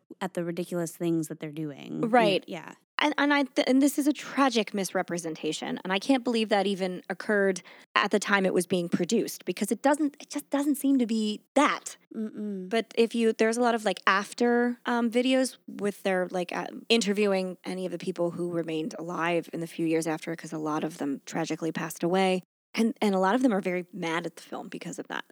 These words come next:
Speaker 1: Okay.
Speaker 2: So I'm glad that it kind of lives in a world now that wants to learn from it, though.
Speaker 1: Yeah,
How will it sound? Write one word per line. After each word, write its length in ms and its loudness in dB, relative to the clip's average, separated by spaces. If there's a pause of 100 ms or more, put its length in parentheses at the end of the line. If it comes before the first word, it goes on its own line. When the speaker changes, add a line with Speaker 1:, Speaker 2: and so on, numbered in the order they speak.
Speaker 1:
Okay. 360 -8 (360)
Speaker 2:
So 340 2 (380)
I'm 100 2
glad 240 6
that 100 8
it 80 6
kind 240 4
of 120 -2
lives 360 4
in 80 4
a 60 4
world 500 6
now 320 2
that 340 0
wants 280 -2
to 100 0
learn 180 2
from 220 -2
it, 140 -8
though. 240 -2 (100)
Speaker 1:
Yeah, 420 -2